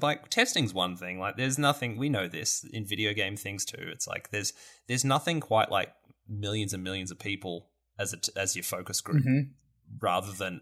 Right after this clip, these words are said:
Speaker 1: a ha-, a select handful of
Speaker 2: The question of, like,
Speaker 1: someti-
Speaker 2: "I can't believe they didn't realize this, uh, uh, combos with a common from Alliance."
Speaker 1: Yeah. <laughs>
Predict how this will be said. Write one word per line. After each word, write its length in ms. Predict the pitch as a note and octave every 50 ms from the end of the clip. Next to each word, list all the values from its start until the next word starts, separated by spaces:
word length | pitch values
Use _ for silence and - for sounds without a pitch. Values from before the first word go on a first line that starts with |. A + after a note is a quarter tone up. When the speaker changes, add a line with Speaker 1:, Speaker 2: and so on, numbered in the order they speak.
| - _ -
Speaker 1:
a 120 | F2+ F#2
ha-, 220 | F2 - - - -
a 120 | - G#2 G2+
select 360 | - - G#2+ G2+ G#2+ G#2 -
handful 480 | - G2 F#2 F#2+ - - G2+ F2+ E2 -
of 280 | - F#2+ F#2+ F2+ - B2+
Speaker 2:
The 120 | C3+ C3
question 360 | - F3 D#3+ C#3+ - - -
of, 100 | F#3+ B3 -
like, 100 | - C4
Speaker 1:
someti- 60 | -
Speaker 2:
"I 60 | B2
can't 200 | - - G3+ G#3 G3+
believe 160 | G3 F#3+ E3+
they 100 | - E3
didn't 240 | D#3+ D#3+ D3 C#3+ C3+
realize 300 | C#3 D#3+ D#3 D3 C#3 -
this, 180 | C3 A2 - -
uh, 420 | - C#3 C#3 C#3 C#3+ C#3+ - C#3+
uh, 40 | C#3+ C3 - - -
combos 400 | - D3+ D3+ D#3 D3 C#3 C3 -
with 120 | B2+ A2
a 40 | A2
common 460 | - - C#3+ D3+ D#3 D3 B2+ A#2 A2+
from 440 | A2+ - B2 A2+ A2 G#2+ G#2 A#2+ - - _ -
Alliance." 420 | B2 A2+ A#2+ C#3+ D3 C3+ A2 -
Speaker 1:
Yeah. 160 | - - -
<laughs> 280 | - - - A#4 F4